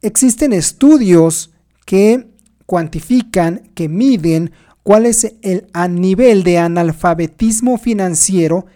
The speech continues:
en cierto grupo poblacional. Y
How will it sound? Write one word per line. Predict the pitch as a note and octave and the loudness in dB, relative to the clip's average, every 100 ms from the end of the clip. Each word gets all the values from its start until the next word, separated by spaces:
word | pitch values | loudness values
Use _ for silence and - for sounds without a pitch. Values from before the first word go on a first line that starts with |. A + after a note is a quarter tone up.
| _ - | _ -6
en | F3+ E3 | -4 -4
cierto | - - F#3 F#3+ F#3 G3 D#3+ | -4 -2 0 -2 -2 -4 -2
grupo | E3 D#3+ E3+ D#3+ - | -2 -4 -6 -8 -6
poblacional. | C#3+ C#3 - - F#3+ E3 - _ _ _ _ _ _ _ _ | -6 -6 -8 -4 -2 -2 -4 _ _ _ _ _ _ _ _
Y | B3 C#4 A#3+ | 0 0 0